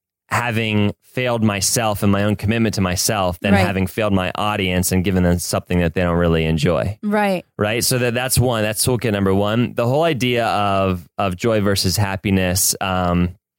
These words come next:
Speaker 1: you know, just that joy is a choice, happiness is a feeling. So you don't always feel happy,
Speaker 2: Yeah.
Speaker 1: but you can choose. Joy generally in my life comes from gratefulness. You can choose to focus on the things that you're grateful for in
Speaker 2: Yeah.
Speaker 1: your life,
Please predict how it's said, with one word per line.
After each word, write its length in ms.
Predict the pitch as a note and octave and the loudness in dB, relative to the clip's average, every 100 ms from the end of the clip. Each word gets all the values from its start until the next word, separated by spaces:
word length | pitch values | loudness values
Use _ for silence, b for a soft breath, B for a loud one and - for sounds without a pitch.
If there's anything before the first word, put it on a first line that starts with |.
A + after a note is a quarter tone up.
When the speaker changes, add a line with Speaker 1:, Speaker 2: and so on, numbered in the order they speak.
| _ _ _ | _ _ _
Speaker 1:
you 100 | E3+ | -4
know, 140 | D#3+ G#2+ | 0 0
just 240 | D#3 C#3+ | -2 -2
that 160 | B2+ G2+ | -2 -4
joy 320 | B2 A2+ A2+ | 0 0 2
is 120 | A2+ | 0
a 60 | A#2 | 0
choice, 440 | - G#2 F#2 F#2 | 0 0 0 0
happiness 440 | G#2+ G2+ F#2+ F#2+ F#2 | -2 -2 0 0 0
is 120 | F2 | -2
a 80 | F2+ | -2
feeling. 340 | F#2 D2+ D#2+ | -2 -2 -2
So 160 | - F#2+ | -2 0
you 140 | F#2+ | 0
don't 160 | A#2+ - | 0 -2
always 340 | A2 A2 G2 | 0 0 -2
feel 220 | - A2+ F#2+ | -4 -2 -2
happy, 600 | A2 B2 - G2 F#2 G2 - | -2 -6 -4 -2 -2 -4 -6
Speaker 2:
Yeah. 200 | G3+ F3+ G#2+ | -4 -4 -2
Speaker 1:
but 420 | A#2+ D#3+ A#2 - | -2 0 -2 -2
you 140 | B2 | -4
can 160 | A#2 G#2+ | 0 -2
choose. 440 | - C#3 A#2 F2+ E2+ | 0 0 0 -2 -4
Joy 360 | F#2 C3 A#2 | -2 0 0
generally 540 | G2+ F#2+ G#2+ G#2 G2+ G2 | -4 -4 -2 0 0 2
in 120 | G2+ | 2
my 160 | A2+ A2 | 0 0
life 200 | G2 F#2 | -2 -2
comes 220 | G2+ F#2+ | -2 0
from 160 | F2+ | 0
gratefulness. 520 | F2+ G#2+ D#2+ F2+ E2+ A2+ | 0 0 -2 -2 -2 -2
You 80 | |
can 140 | G#2+ G2 | -2 -2
choose 240 | - C#3 | 0 0
to 80 | A2+ | -2
focus 400 | - A2 G#2+ G2+ | -2 -4 -2 -4
on 500 | G#2 F#2+ F#2 F#2+ F#2+ - _ _ - | -2 0 0 0 -2 -6 _ _ -4
the 100 | G#2 | -2
things 220 | B2+ G#2 | 0 0
that 160 | F#2+ | 0
you're 80 | F2+ | -2
grateful 360 | E2 C3 A#2 F#2+ | -2 -4 -2 -2
for 60 | - | 2
in 40 | |
Speaker 2:
Yeah. 180 | G2+ F#2 | 2 4
Speaker 1:
your 100 | F2+ | 2
life, 340 | F2+ F2 F2+ | 0 0 -4